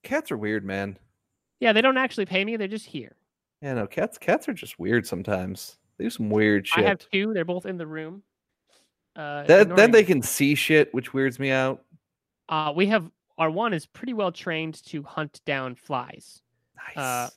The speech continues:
Speaker 2: like, she, she knows it's her job to hunt them and eat them.
Speaker 1: Nice. Respect.
Speaker 2: Uh, the problem is, when she gets excited and hunts down flies, our dog thinks, "Oh, fuck, I'm involved," and just goes running around the house chasing the cat, chasing the fly.
Speaker 1: Sounds accurate.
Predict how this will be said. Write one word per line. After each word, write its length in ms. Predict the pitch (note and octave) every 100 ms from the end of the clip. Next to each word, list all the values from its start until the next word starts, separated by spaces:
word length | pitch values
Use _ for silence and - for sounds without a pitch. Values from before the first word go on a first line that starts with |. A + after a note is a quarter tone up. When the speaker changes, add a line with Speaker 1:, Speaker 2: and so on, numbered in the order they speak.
| -
Speaker 2:
like, 220 | C#3+ B2
she, 440 | - - D#3 D3 -
she 160 | - D#3+
knows 220 | D#3+ E3
it's 100 | D#3
her 140 | F3+
job 420 | D3+ C#3+ C#3+ D#3 -
to 120 | C#3
hunt 240 | C3 D3 D3
them 140 | C#3
and 100 | C3
eat 140 | B2 _
them. 140 | - _ _ _ _ -
Speaker 1:
Nice. 440 | A2+ G#2+ - - G2+
Respect. 560 | - B2+ B2 - - _ _ _ _ _ -
Speaker 2:
Uh, 180 | D3 C3
the 100 | C3
problem 340 | G3+ G#3+ E3
is, 320 | C#3 F3 - _
when 220 | - D3 C3+
she 100 | D3+
gets 160 | D3+
excited 400 | C#3+ F3+ F3 C#3+
and 80 | C#3
hunts 220 | C3 C3
down 180 | C3+ B2
flies, 300 | - C#3+ - -
our 80 | B2+
dog 480 | - F3 C#3 C3
thinks, 280 | - B2+ - _ _ -
"Oh, 140 | A#3
fuck, 400 | - D4 D#3 _ _ _ -
I'm 160 | C4+
involved," 480 | F#3 D3 C#3+ G3+ G#3 -
and 100 | D3
just 160 | C#3
goes 160 | - B2
running 280 | A#2+ F3 G#3
around 220 | F#3 D#3+
the 60 | D3
house 200 | C#3+ C3+
chasing 320 | - E3+ D#3+
the 80 | C3+
cat, 320 | - G#3 D#3+
chasing 240 | D#3 C#3+
the 60 | B2+
fly. 280 | - C3+ F#3 _ _ _
Speaker 1:
Sounds 280 | - C3 B2+
accurate. 380 | A#2+ A2 C3